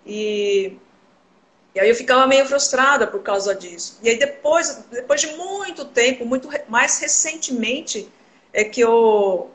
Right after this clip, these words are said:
é, descobri a estratégia low carb, que é baixa em carboidratos, e aí eu comecei a usar primeiro em mim mesma, nos, nos pacientes, com resultados incríveis.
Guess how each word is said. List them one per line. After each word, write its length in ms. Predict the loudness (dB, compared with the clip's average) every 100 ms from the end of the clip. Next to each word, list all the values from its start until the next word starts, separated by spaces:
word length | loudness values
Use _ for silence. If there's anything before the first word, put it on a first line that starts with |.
| _ -12
é, 300 | -4 -4 -4
descobri 720 | -8 -6 -6 -4 -2 -2 -4 -2
a 340 | 2 4 4 2
estratégia 760 | -2 -2 -2 0 0 0 -2 -2
low 180 | -2 0
carb, 580 | 2 4 4 2 -6 -10 _ _ _ _ _ _ _ _ _
que 120 | 2
é 200 | 4 4
baixa 460 | 2 2 2 2 -2
em 60 |
carboidratos, 1120 | 0 0 2 -2 2 2 2 0 -4 -4 -4 -14 _
e 100 | 0
aí 80 | 4
eu 120 | 4
comecei 520 | 4 -4 0 2 4 4
a 60 |
usar 360 | 4 2 2 2
primeiro 340 | 0 2 2
em 60 | 2
mim 180 | -2 -2
mesma, 300 | 2 2 0 _ _
nos, 520 | -2 0 0 -2 -4
nos 260 | -6 -4 -6
pacientes, 1040 | -2 0 0 0 -2 -4 -6 -4 -4 -4
com 260 | -4 -4 -2
resultados 580 | 0 -2 0 0 0 -2
incríveis. 760 | -10 -8 -8 -6 -8 -6 -8